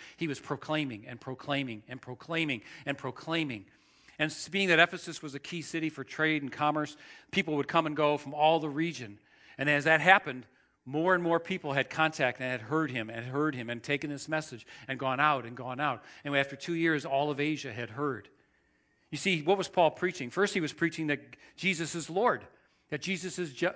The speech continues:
Yahweh. Paul clarified. He made it known. As a Jew, he was saying, "This is my God. This is the God of the Old Testament. This is the God of Moses and Abraham and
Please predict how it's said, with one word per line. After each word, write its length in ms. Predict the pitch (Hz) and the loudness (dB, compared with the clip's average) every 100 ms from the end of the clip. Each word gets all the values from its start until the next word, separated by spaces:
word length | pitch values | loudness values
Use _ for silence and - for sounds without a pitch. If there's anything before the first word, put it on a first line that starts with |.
| 190 | -4
Yahweh. 440 | 170 - 254 143 107 - _ _ _ _ _ _ _ _ _ _ _ - | 6 6 6 0 -8 -12 _ _ _ _ _ _ _ _ _ _ _ -10
Paul 220 | - 214 220 | 6 6 8
clarified. 600 | - 233 - 143 120 101 - _ _ _ _ _ _ _ - | 6 6 6 0 -2 -4 -18 _ _ _ _ _ _ _ -2
He 100 | 208 | 4
made 160 | 208 | 4
it 100 | 196 | 4
known. 460 | 175 214 220 110 110 _ _ _ _ - | 6 6 4 -4 -14 _ _ _ _ -8
As 140 | 156 | -4
a 80 | 165 | -4
Jew, 380 | 135 160 262 180 | -4 4 4 4
he 120 | 165 | 2
was 160 | 185 165 | 2 2
saying, 360 | 220 202 143 | 4 2 0
"This 260 | 127 247 - | 4 4 4
is 100 | 165 | -2
my 280 | 151 185 262 | 8 10 10
God. 440 | 170 123 120 123 _ _ _ - | 6 2 2 -2 _ _ _ -2
This 160 | 196 196 | -2 0
is 140 | 165 | -2
the 100 | 185 | 0
God 300 | 135 175 190 | 6 8 8
of 100 | 170 | 6
the 100 | 180 | 4
Old 200 | 185 214 | 4 6
Testament. 420 | 208 220 196 147 | 6 6 2 -6
This 160 | 165 180 | -6 -6
is 80 | 180 | -2
the 80 | |
God 220 | 170 180 165 | 6 6 6
of 100 | 151 | 4
Moses 480 | 165 226 180 139 | 4 4 2 -6
and 140 | 135 143 | -8 -4
Abraham 480 | 170 240 190 147 131 | 2 4 4 2 -2
and 140 | 135 | -6